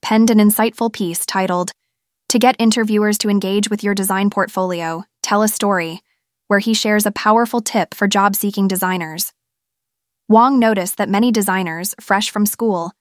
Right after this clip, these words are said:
stick to a formulaic presentation of their portfolios, which often doesn't resonate with recruiters.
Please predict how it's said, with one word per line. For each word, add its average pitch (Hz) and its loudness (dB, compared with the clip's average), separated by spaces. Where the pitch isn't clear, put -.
stick 214 -2
to 202 -2
a 185 0
formulaic 214 2
presentation 190 0
of 175 -4
their 175 -2
portfolios, - -4
which 214 4
often 202 2
doesn't 180 0
resonate 185 -2
with - -8
recruiters. - -4